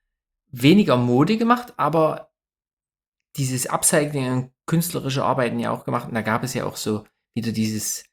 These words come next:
Thema mit diesen Perücken. Da war ja auch so, so Bälle, die aus Haaren waren und solche Sachen.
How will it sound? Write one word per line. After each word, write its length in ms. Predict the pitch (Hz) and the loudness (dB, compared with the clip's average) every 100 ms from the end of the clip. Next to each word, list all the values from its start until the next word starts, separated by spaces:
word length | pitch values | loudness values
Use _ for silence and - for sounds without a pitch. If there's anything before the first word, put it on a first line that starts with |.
| _ _ - | _ _ -6
Thema 320 | 127 120 113 | 0 4 4
mit 220 | 107 104 | 2 0
diesen 440 | 113 107 107 104 - _ | -4 -2 -4 -4 -10 _
Perücken. 460 | 127 147 170 113 - _ - | 2 2 2 -4 -10 _ -8
Da 180 | 107 | -6
war 120 | 110 113 | -4 -4
ja 100 | 107 | -4
auch 180 | - | -6
so, 320 | - 120 107 110 | -4 -2 -2 -2
so 160 | 113 | -4
Bälle, 280 | 110 131 147 | 0 2 2
die 180 | 113 104 | 0 -2
aus 200 | 113 - | -2 -4
Haaren 300 | 127 135 135 | -2 -2 0
waren 400 | 123 123 123 123 | 0 0 -2 -4
und 140 | 110 113 | -6 -6
solche 240 | 117 117 | -6 -6
Sachen. 380 | 120 113 113 | -8 -8 -8